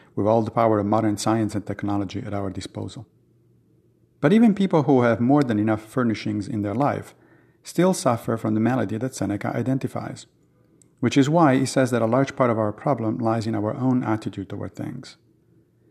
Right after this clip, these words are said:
The other day, I was walking down the streets of New York City, and I saw a young man sporting a t-shirt that said, "Get rich or die trying." The Stoics couldn't disagree more. They would say instead,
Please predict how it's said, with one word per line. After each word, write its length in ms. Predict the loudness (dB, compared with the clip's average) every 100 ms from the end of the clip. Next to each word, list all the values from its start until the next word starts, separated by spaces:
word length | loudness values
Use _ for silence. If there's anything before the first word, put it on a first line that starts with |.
| _ _ 2
The 100 | 6
other 180 | 6 4
day, 300 | 2 -2 0
I 100 | 0
was 180 | 0 2
walking 340 | 2 4 2
down 200 | 4 2
the 40 |
streets 340 | 0 -2 -2 0
of 60 |
New 140 | 0 0
York 120 | 0
City, 340 | -2 -4 -4 -10 _ _ _ _
and 120 | -2 -2
I 40 |
saw 200 | 2 4
a 40 |
young 240 | 6 6 6
man 220 | 4 0
sporting 400 | -2 -2 0 0
a 60 | 0
t-shirt 420 | -2 -2 -4 -4
that 140 | -6
said, 400 | -4 -4 -4 -2
"Get 200 | -2 0
rich 380 | 0 -2 -2 -8
or 140 | -4 -4
die 320 | 0 0 0
trying." 600 | -4 -6 -4 -6 -10 -16 _ _ _ _ _ _
The 80 | -14
Stoics 420 | 0 4 4 2 -4
couldn't 240 | 0 2 2
disagree 420 | 0 -2 -2 -2
more. 360 | 0 -2 -6 -16 _ _ _ _ _ _
They 120 | 2 4
would 160 | 4
say 180 | 2 2
instead, 460 | 0 0 0 0